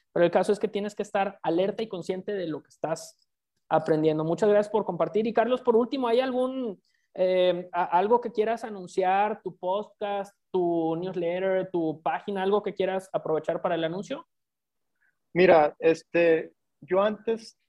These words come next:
Speaker 2: no creía tanto en esto de, de las redes sociales y todo, pero yo creo que cuando tienes, tienes un medio gratis para compartir lo que haces, ya la gente me ha convencido y dice, "Oye, Carlos,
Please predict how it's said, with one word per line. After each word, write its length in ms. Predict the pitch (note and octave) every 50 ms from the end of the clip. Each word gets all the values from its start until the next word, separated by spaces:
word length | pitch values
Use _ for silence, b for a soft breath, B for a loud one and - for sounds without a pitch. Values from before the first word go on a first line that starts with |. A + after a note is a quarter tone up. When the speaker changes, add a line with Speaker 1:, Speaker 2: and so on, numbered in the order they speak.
| _ _ -
Speaker 2:
no 220 | D#3 E3+ F3+ F3
creía 360 | - F#3+ F3+ F#3+ F#3+ F#3 F3+
tanto 400 | - - E3 E3 E3 - - F3
en 80 | E3 E3
esto 500 | D#3 - _ - E3+ E3 E3 D#3+ D#3 D3
de, 420 | C#3+ C3+ C3 B2+ B2+ B2 B2+ C3+ - - -
de 140 | - C3 C3
las 160 | B2+ C3 B2+
redes 220 | C3 C3+ C#3+ C#3+ -
sociales 500 | - C3+ - - C#3+ C#3 C#3 C#3 - C#3+
y 60 | C#3
todo, 280 | - - C#3+ C#3+ C#3+ -
pero 220 | - C#3+ D3 D3 - _ _
yo 140 | - E3 D#3+
creo 160 | - G3 F#3+
que 160 | - A3 G#3 -
cuando 340 | _ F3 D#3+ D#3 D3+ D3 - _
tienes, 480 | - E3+ F3 F#3 G3 G#3 G3 - - _ _ _ _ _ _ _ _ _ _ _ _ _ _ _ _ _
tienes 320 | E3+ E3+ F3 G3 F#3+ -
un 160 | G3 G3 F3+ F3
medio 640 | D#3+ D#3 D#3+ D#3+ E3+ E3+ E3 D#3+ D#3+ D#3 - - _
gratis 680 | - - C#3 C3+ C3+ C3+ C3+ - - C3+ C3 - - _ _
para 220 | D3 C#3+ C#3 C#3
compartir 680 | - - C3 C3 - C#3+ C3 - - - C#3+ D3 C#3+ - E3+ F3+ - _ _ _ _ _ -
lo 180 | C#3+ C#3+ C#3+
que 100 | - -
haces, 440 | C#3+ C#3+ C3+ - - C#3+ C#3 - _ _ _ _ _ _ _ _ _ _ _ _ _ _
ya 140 | - C#3+ C#3+ D3
la 100 | D#3+ C#3+
gente 220 | D#3 D3 - E3
me 120 | D#3 D#3
ha 60 | D#3 -
convencido 440 | - D#3 D3+ C#3+ C3+ - - D3
y 40 | D3 C#3+
dice, 140 | - -
"Oye, 160 | D3+ D3+ D3+ -
Carlos, 420 | - D#3 D3+ D3+ C#3 - -